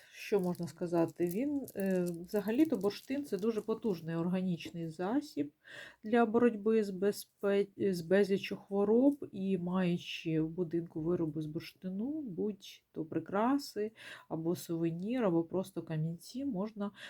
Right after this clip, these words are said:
убезпечити себе від хвороб, починаючи з застуди та закінчуючи раком.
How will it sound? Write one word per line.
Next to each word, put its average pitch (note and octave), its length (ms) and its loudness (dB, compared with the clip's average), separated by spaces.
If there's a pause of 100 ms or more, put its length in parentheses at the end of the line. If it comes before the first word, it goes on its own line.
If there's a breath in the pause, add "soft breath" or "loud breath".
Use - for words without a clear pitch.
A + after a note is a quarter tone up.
убезпечити F3+ 720 -2
себе E3+ 320 0
від E3+ 160 2
хвороб, G3+ 500 2
починаючи E3+ 920 0
з D#3 40 0
застуди A3+ 840 -2
та F#3+ 340 -2
закінчуючи E3+ 1000 -4
раком. D3+ 560 -4